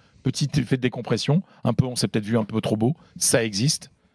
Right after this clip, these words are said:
Et là, mon cher Polo, on commence à voir un visage de, de Flick qu'on n'avait pas vu jusqu'ici.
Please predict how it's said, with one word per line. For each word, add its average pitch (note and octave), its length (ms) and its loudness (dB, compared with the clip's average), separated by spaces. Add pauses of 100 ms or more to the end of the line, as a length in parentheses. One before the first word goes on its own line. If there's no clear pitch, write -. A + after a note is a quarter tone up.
(1300)
Et G3 100 6
là, G#3+ 120 6
mon A#3+ 120 -2
cher F#3 180 4
Polo, F3+ 280 4
on E3+ 120 2
commence G3 320 4
à F#3+ 40 6
voir F3 220 4
un D#3 80 2
visage D3+ 460 2
de, A2+ 420 4
de A2+ 140 0
Flick G#3 280 2 (140)
qu'on C3+ 140 0
n'avait A#2+ 180 2
pas F#3+ 160 0
vu A#3 140 0
jusqu'ici. F#3+ 480 2